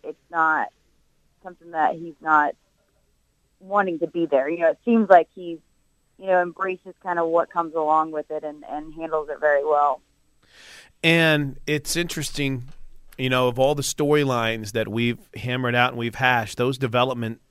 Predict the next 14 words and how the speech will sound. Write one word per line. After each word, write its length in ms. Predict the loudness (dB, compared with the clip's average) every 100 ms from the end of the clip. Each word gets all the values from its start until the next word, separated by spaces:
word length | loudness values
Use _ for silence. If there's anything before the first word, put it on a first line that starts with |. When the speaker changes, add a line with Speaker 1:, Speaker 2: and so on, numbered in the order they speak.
| _ _ _
Speaker 2:
of 120 | -6
the 60 | -6
playmakers 840 | 0 2 2 0 -2 -4 -4 -6 -6
and 100 | -4
then 80 |
that 180 | -2 -2
faith 400 | -4 -2 0 0
and 140 | -4 -4
confidence 440 | 0 0 0 -2
that 140 | -2 -2
he 100 | 0
has 300 | 2 2 2
in 160 | 2
them, 180 | 2 -2